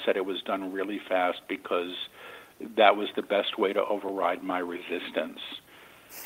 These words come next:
So it was done in a live workshop, a little, I convened a group of, of, of senior students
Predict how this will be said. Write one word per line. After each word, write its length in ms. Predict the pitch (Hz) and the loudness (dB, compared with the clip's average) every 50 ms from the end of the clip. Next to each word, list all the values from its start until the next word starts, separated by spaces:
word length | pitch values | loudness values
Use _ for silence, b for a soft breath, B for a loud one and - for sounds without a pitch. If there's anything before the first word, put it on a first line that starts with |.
| - - | -8 -4
So 200 | - 110 95 98 | 0 0 2 2
it 140 | 101 104 104 104 | 2 0 0 -2
was 280 | 101 104 98 95 95 95 | -4 -6 -6 -8 -8 -6
done 400 | - 101 98 101 101 104 107 107 | -2 -2 0 0 0 -2 -4 -4
in 200 | 104 - 113 101 | -6 -4 -4 -2
a 60 | 95 101 | -2 -2
live 540 | 104 104 101 95 98 98 104 107 110 110 - - - - - - - - - - - - - 64 69 73 73 131 123 101 | 0 4 4 8 8 8 8 6 4 0 -4 -12 -18 -20 -20 -20 -18 -16 -14 -14 -12 -12 -12 -12 -10 -10 -8 -8 -8 -6
workshop, 680 | 98 101 101 98 - - - - 98 90 85 82 - - | -2 0 0 0 0 -2 0 4 4 4 4 4 2 -2
a 20 | |
little, 300 | 95 98 98 98 98 101 | -2 -2 0 0 2 2
I 120 | 95 98 | 2 0
convened 520 | 98 - - - 95 92 - 98 95 95 101 | -2 -6 -6 -6 -6 -4 -4 -4 -4 -4 -6
a 40 | 95 | -6
group 260 | - 92 87 - 92 | -8 -8 -10 -8 -10
of, 100 | 92 92 - - - 90 | -10 -10 -12 -10 -8 -6
of, 140 | 98 92 90 - - - - - | -6 -6 -8 -10 -16 -10 -8 -6
of 140 | 101 92 87 - - - - - - - - | -6 -6 -6 -8 -14 -18 -16 -14 -12 -6 -2
senior 360 | 117 107 107 107 95 90 95 | -2 -2 -2 -2 -2 -4 -4
students 500 | - - - 104 95 90 87 87 85 | -4 -2 -2 -2 -2 -2 -4 -6 -6